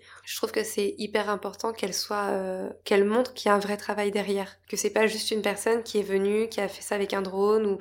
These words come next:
mais là, euh, on sent vraiment qu'il y a la, la signature et la touche professionnelle derrière et qu'il a passé beaucoup de temps dessus.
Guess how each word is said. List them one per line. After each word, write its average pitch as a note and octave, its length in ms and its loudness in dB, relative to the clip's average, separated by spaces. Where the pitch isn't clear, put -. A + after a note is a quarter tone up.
mais G3+ 200 4
là, G#3+ 280 4
euh, - 100 2
on G3 120 -2
sent G3 180 0
vraiment G3+ 280 0
qu'il A3 220 -4
y - 40 0
a F#3+ 40 0
la, F#3 200 -2
la F#3+ 200 2
signature G3+ 480 -2
et G#3 40 0
la G3 100 0
touche - 180 -12
professionnelle G3 560 -6
derrière G3 320 -2
et G#3+ 80 -4
qu'il G3 160 -8
a F#3 60 -4
passé G3 260 -6
beaucoup A3+ 460 -4
de - 60 -20
temps G#3 200 -4
dessus. - 380 -8